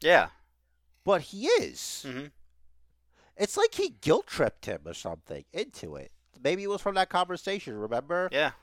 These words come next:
Speaker 2: Where it's like, "How could you do this to your brother?" You know?
Speaker 1: But now that, now he's, like, all in on it, though?
Speaker 2: Yeah, it's weird. He must have gave, they must have gave him some special Kool-Aid.
Speaker 1: Or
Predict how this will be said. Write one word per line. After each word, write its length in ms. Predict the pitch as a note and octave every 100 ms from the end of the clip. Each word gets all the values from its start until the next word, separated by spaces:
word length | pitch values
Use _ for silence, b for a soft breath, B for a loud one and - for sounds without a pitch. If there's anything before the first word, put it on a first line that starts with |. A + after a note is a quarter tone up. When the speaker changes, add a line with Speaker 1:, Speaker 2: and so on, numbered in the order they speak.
| _
Speaker 2:
Where 140 | C3 C3+
it's 140 | -
like, 140 | C3+ C3+
"How 100 | C#3
could 200 | D#3 -
you 80 | -
do 160 | D3+ D3
this 120 | -
to 140 | -
your 80 | D3 -
brother?" 460 | - F#3 - - - - _ _
You 100 | F2
know? 160 | F2 C3
Speaker 1:
But 100 | C#3+
now 160 | D3+ D3+
that, 140 | -
now 220 | B2 B2+
he's, 160 | C3 A#2+
like, 200 | B2 F2+
all 300 | G#2+ A#2 A2
in 140 | A2+
on 180 | C3+ D3
it, 120 | D3
though? 300 | E3+ F3 F3 _ - _ _ _ -
Speaker 2:
Yeah, 260 | A3 C#4 F3
it's 200 | E3+ D#3+
weird. 720 | C#3 F#3 E4 G#4 F2+ C#2+ D2 - - - - - _
He 220 | - E3 A3
must 200 | G4+ -
have 100 | C#3
gave, 260 | D3 F3 -
they 140 | - A#3
must 200 | - -
have 100 | A#2
gave 200 | C#3 C#3
him 100 | C3+
some 160 | G2+
special 440 | G2 - B2+ - F#2
Kool-Aid. 640 | - F3+ A#2+ D2 D2+ - _ _ _ _ _ b b b b b -
Speaker 1:
Or 560 | E3+ G#3+ D3+ A2+ A2